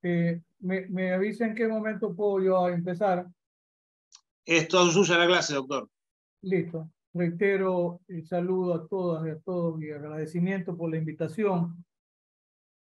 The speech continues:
Speaker 1: Un poco para, para poner, este, mi presencia,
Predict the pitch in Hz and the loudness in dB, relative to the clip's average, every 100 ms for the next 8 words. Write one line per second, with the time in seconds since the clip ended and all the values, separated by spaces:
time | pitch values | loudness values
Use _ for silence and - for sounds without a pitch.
0 | - 202 240 226 233 220 220 208 196 175 | -10 -4 2 2 4 4 4 6 6 4
1 | 175 - - 190 185 175 180 202 202 190 | 0 -12 -4 0 0 -2 -4 -2 0 0
2 | 190 180 170 - 180 165 170 170 170 170 | -4 -8 -16 -12 -4 0 0 0 -2 0
3 | 214 202 175 190 170 160 160 | 0 -2 -2 0 0 -2 -6